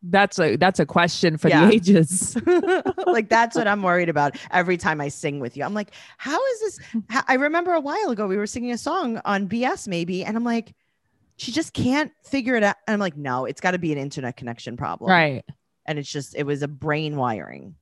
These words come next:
Speaker 1: It's because I don't always want to sing with you. I'm not
Speaker 2: Okay,
Speaker 1: a
Speaker 2: well,
Speaker 1: good
Speaker 2: guess what?
Speaker 1: singer.
Speaker 2: You are a
Speaker 1: Mm-hmm.
Speaker 2: very good singer. I am serenaded by you many, many days of my life on a
Speaker 1: Yes.
Speaker 2: four-second delay.
Speaker 1: Yes.
Speaker 2: And I would <laughs> really think that it would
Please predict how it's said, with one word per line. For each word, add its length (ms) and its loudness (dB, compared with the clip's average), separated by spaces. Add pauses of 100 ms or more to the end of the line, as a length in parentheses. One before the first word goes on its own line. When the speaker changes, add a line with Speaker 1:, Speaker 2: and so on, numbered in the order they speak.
(220)
Speaker 1:
It's 220 4
because 220 0
I 140 6
don't 360 6
always 480 6
want 280 6
to 120 6
sing 320 4
with 180 4
you. 140 6
I'm 220 4
not 180 6
Speaker 2:
Okay, 80 8
Speaker 1:
a 60 4
Speaker 2:
well, 80 2
Speaker 1:
good 80 8 (140)
Speaker 2:
guess 120 4
what? 80 4
Speaker 1:
singer. 500 2
Speaker 2:
You 200 -4
are 120 6
a 60 8
Speaker 1:
Mm-hmm. 80 4
Speaker 2:
very 260 0
good 160 -6
singer. 440 -2
I 400 0
am 160 -6
serenaded 500 -4
by 120 -2
you 340 -4
many, 420 -6
many 240 -4
days 260 -6
of 80 -8
my 140 -6
life 400 -6
on 140 -2
a 20 0
Speaker 1:
Yes. 140 2
Speaker 2:
four-second 480 -2
delay. 420 -2 (140)
Speaker 1:
Yes. 240 4
Speaker 2:
And 120 2
I 140 4
would 180 2
<laughs> 60 -4
really 320 0
think 340 -6
that 220 0
it 80 -2
would 260 -2